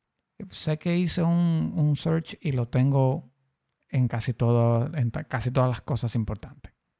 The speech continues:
Aunque no, aunque no hay nada al momento de yo estar grabando.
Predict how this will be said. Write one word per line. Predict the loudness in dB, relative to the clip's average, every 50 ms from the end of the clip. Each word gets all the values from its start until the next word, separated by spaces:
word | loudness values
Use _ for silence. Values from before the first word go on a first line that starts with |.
| _ -6
Aunque | -2 -2 0 0 0 -2 -4 -4 -8 -12 _ _ -4
no, | -2 0 0 0 0
aunque | 0 -2 0 0 2
no | 2 4
hay | 4 4
nada | 4 4 4 2 0
al | -2 -4
momento | -4 -2 -2 0 0 0 -2 -2
de | -2 -2 -2
yo | -2 -2 -2 -4 -6 _ _ _ _ _ _ _ _ -10
estar | -8 -6 -4 -4 -4 -2
grabando. | -4 -2 -2 -2 -4 -4 -8 -14